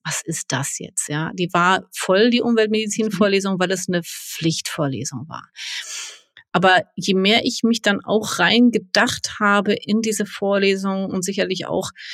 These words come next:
Speaker 1: ja, man wird natürlich auch besser, Learning by Doing letztendlich, ähm, habe ich dann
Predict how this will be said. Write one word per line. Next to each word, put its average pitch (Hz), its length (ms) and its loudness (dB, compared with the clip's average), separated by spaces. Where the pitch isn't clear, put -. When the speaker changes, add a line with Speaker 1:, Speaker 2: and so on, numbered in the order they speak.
Speaker 1:
ja, 185 160 2
man 175 200 -4
wird 190 160 -2
natürlich 180 500 -2
auch 185 320 0
besser, 202 340 4
Learning 196 460 0
by 185 140 4
Doing 220 380 4
letztendlich, 214 640 0
ähm, 180 420 0
habe 208 120 -2
ich 196 100 -2
dann 196 260 -2